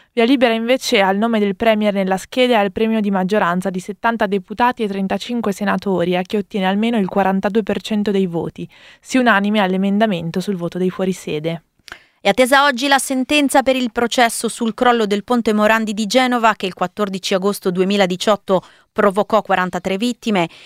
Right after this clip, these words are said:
Speaker 2: Il verdetto di primo grado arriva quasi otto anni dalla tragedia e dopo duecentottantaquattro udienze, cinquantasette imputati sono chiamati a rispondere a vario titolo di centododici capi di imputazione, tra cui omicidio colposo e crollo colposo.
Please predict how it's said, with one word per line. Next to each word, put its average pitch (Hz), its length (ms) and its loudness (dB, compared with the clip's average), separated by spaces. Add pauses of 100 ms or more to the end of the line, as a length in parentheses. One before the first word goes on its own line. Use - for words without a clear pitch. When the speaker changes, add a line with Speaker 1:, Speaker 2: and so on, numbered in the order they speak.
Speaker 2:
Il 226 140 -2
verdetto 240 380 2
di 220 120 -4
primo 262 240 0
grado 254 280 2
arriva 240 340 0
quasi 226 260 -2
otto 226 260 0
anni 214 260 2
dalla 202 220 2
tragedia 240 680 2
e 208 60 0
dopo 190 260 -2
duecentottantaquattro 185 1000 -4
udienze, 220 540 0 (280)
cinquantasette 214 760 0
imputati 240 540 0
sono 190 240 -4
chiamati 185 460 0
a 220 160 2
rispondere 233 640 0
a 170 60 4
vario 196 280 0
titolo 185 380 -2
di 175 220 -4 (240)
centododici 202 720 0
capi 180 240 0
di 170 80 -4
imputazione, 170 720 -2
tra 185 160 -4
cui 175 220 -2
omicidio 196 440 -2
colposo 160 600 -4
e 202 100 -6
crollo 226 300 2
colposo. 139 560 -6